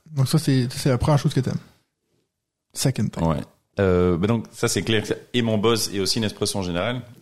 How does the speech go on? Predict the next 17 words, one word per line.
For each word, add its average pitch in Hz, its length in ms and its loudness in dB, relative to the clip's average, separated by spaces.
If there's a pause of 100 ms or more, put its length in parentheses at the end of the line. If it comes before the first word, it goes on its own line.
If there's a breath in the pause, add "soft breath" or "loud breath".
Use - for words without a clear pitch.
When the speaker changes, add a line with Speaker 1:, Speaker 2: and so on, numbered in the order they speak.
Speaker 2:
Euh, 80 300 -2 (120)
à - 60 -14
nouveau, 87 220 -8
c'est - 140 -14
pas 92 120 2
du 90 80 -2
bullshit 87 380 -4
juste 85 160 -6
pour - 100 -20
pousser 92 300 -8
une 82 80 -8
Nespresso, 82 360 -8
c'est 80 140 -4
une 78 60 -6
bonne 151 140 2
Speaker 1:
Ouais. 143 40 4
Speaker 2:
boîte, - 240 -4